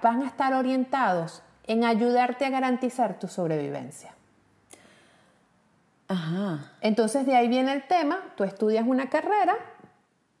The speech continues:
Speaker 1: para que tú seas alguien en la vida, tú estudias esto para que ganes bien, tú haces tal cosa para que tengas éxito, pero nunca nadie te pregunta, "Caribey, ¿qué te hace feliz?".
Speaker 2: Pero, ¿y los papás? ¿Qué hacen los papás?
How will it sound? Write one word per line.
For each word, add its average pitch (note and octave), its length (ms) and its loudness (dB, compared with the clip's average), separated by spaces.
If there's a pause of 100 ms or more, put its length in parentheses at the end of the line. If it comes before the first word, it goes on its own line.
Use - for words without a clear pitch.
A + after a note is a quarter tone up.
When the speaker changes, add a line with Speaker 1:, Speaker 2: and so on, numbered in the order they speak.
(160)
Speaker 1:
para A3 240 4
que F#3 100 -2
tú F3+ 120 -6
seas F#3+ 220 -6
alguien A3 240 0
en C4+ 100 -2
la D4 100 0
vida, D4+ 440 -2 (460)
tú G#3+ 100 -2
estudias A3+ 540 0
esto D4+ 360 0
para G3 220 2
que F3 140 -4
ganes F3 320 -2
bien, A#3+ 420 -2 (460)
tú G#3+ 200 2
haces G3+ 340 -2
tal A#3 180 0
cosa B3 420 -2
para F3 220 -2
que E3+ 100 -8
tengas F#3+ 460 -4
éxito, G#3+ 520 -6 (340)
pero A3+ 220 2
nunca D4 400 0
nadie D4+ 320 -2
te D4 120 -2
pregunta, D4 600 -2
"Caribey, C4 420 -2
¿qué E4+ 100 -6
te - 120 -8
hace C4+ 180 -8
feliz?". C4 600 -4 (840)
Speaker 2:
Pero, A#3+ 140 2
¿y A#3+ 60 2
los A3+ 140 0
papás? A3 520 -2 (340)
¿Qué A3+ 100 0
hacen A3+ 280 0
los A#3+ 100 -2
papás? A3 480 -6